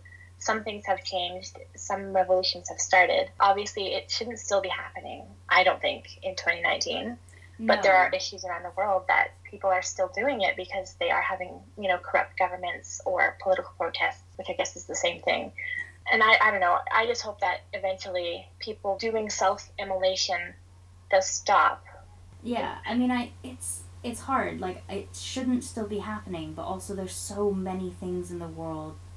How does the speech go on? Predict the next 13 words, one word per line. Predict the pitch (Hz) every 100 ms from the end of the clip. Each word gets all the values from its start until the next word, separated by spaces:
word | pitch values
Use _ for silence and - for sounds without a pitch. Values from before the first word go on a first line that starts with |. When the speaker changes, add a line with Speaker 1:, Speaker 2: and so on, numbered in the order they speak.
| -
Speaker 2:
that | 165 156 151 - -
kind | - 180 180 175
of | 170 165
make | 165 165 160 170
it | 165 - - - - -
not | - 277
necessary, | 214 196 - 220 220 220 226 240 233 - -
but | 202 -
you | - 185
can | 185 175
see | - - 185 180
why | 175 170
people | 165 180 175 160